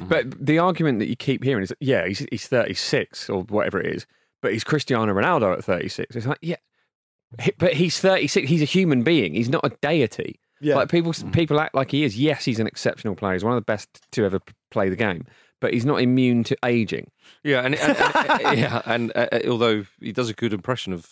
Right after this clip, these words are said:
Speaker 3: someone who is, but I think if you look at, say, Zlatan Ibrahimovic when he was at, at the club, it was a,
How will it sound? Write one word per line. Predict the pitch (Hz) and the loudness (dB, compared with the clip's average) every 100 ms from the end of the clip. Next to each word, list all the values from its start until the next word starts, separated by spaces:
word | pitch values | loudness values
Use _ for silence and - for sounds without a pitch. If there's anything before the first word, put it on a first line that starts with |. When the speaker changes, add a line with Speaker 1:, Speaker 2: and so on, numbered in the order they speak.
| - | -8
Speaker 3:
someone | - 92 | -6 -4
who | 90 | -2
is, | 98 87 | -4 -6
but | 78 107 82 80 123 131 | -6 -8 -8 -18 -16 -8
I | 139 | -4
think | 190 180 - _ _ _ _ - | -4 -6 -12 _ _ _ _ -10
if | 127 | -2
you | 170 | 0
look | 185 | 2
at, | 147 | 0
say, | 139 | 2
Zlatan | 123 123 113 110 104 | 2 0 0 0 0
Ibrahimovic | 92 101 87 80 - | -2 -4 -6 -8 -12
when | 87 | -10
he | 87 87 | -8 -8
was | 80 - | -8 -12
at, | - | -14
at | - - | -12 -12
the | - | -10
club, | - 120 - - _ _ _ _ _ - | -4 -2 -4 -12 _ _ _ _ _ -16
it | - | -10
was | 104 | -2
a, | 101 92 | 0 0